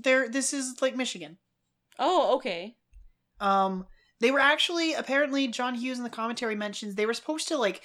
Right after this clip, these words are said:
Speaker 1: film on one of these docks, like, at the
Speaker 2: Oh.
Speaker 1: water.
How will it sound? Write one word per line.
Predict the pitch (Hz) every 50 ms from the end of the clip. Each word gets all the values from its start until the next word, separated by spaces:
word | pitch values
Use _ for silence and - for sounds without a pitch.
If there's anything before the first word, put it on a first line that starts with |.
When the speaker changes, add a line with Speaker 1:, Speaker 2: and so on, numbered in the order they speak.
| - - _
Speaker 1:
film | - - - - 269 262 262 269 262 254 247
on | - 202 202 208 214 214 208 208 202 208
one | 202 202 208 220
of | 220 208 196
these | 214 202 185 -
docks, | - - 190 165 - - - - - - - -
like, | 220 202 190 175 - - _ _ _ _ _ _ _ _ _ _ -
at | 233 214 202 -
the | 170
Speaker 2:
Oh. | 185 226 302 349 214 185
Speaker 1:
water. | 208 240 320 370 392